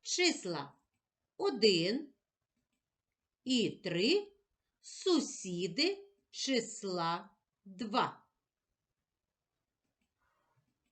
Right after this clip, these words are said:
Число один попереднє щодо числа два. Воно знаходиться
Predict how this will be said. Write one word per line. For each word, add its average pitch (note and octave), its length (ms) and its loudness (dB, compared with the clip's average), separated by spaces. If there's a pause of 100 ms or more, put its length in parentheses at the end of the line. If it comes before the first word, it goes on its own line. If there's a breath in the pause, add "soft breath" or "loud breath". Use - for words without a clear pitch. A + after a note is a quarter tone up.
(1700)
Число B3 840 0 (200)
один E4+ 600 4 (680)
попереднє A3+ 1160 2 (200)
щодо G3 520 0
числа F#3 800 -6 (240)
два. G3 600 -2 (1120)
Воно E3+ 460 0
знаходиться G3 880 -2